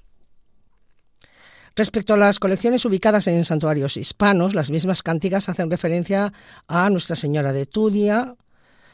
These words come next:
a, al de Évora, en Portugal. Otras colecciones locales, aun sin ser citadas, pudieron ser utilizadas, ¿no? Por el número de menciones que de determinados santuarios se hacen, como el de Nuestra Señora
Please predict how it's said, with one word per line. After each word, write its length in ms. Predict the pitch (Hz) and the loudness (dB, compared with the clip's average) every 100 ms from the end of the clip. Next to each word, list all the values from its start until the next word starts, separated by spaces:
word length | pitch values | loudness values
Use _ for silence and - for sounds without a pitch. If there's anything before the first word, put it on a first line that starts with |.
| _ _ - | _ _ -10
a, 680 | 151 147 143 143 - 143 | -6 -4 -4 -6 -4 -4
al 160 | 135 139 | -2 -4
de 160 | 139 - | -4 -2
Évora, 460 | 196 190 180 196 | 0 2 2 2
en 100 | 226 | 0
Portugal. 720 | 170 151 143 156 185 196 208 - _ - - | -2 -6 -4 0 2 2 -2 -8 _ -20 -2
Otras 300 | 202 202 190 | 0 0 -2
colecciones 480 | 175 175 196 185 160 | -2 -2 -2 -2 0
locales, 840 | 147 - 208 190 226 - - - _ | -2 0 2 4 2 -2 -8 -12 _
aun 160 | 165 165 | -6 -6
sin 180 | 160 151 | -6 -6
ser 200 | 175 160 | -4 -4
citadas, 500 | 170 185 170 220 - | -4 -2 0 0 -2
pudieron 320 | 160 165 165 | -2 -2 -2
ser 140 | 170 | -2
utilizadas, 680 | 156 151 151 214 202 151 147 | -4 -6 -6 -2 -2 -2 -4
¿no? 180 | 220 247 | -6 -6
Por 220 | 165 147 | -8 -8
el 180 | 139 143 | -6 -4
número 300 | 165 165 151 | -4 -2 -2
de 160 | 156 | -2
menciones 800 | 147 147 - 170 170 165 175 - - - - - - | -2 -4 -4 -4 -2 -2 -4 -8 -16 -20 -20 -20 -6
que 240 | 165 156 | 0 0
de 100 | 147 | 0
determinados 600 | 147 143 147 139 156 156 - | -2 -2 -4 -4 -2 -2 -2
santuarios 520 | 156 160 151 147 - | -6 -6 -6 -6 -6
se 160 | 151 | -6
hacen, 360 | 175 196 151 143 | -6 -6 -8 -10
como 460 | 143 143 143 139 139 | -8 -6 -6 -6 -6
el 80 | |
de 100 | 139 | -6
Nuestra 240 | 143 139 127 | -6 -6 -8
Señora 580 | 143 143 151 151 143 | -6 -6 -4 -4 -6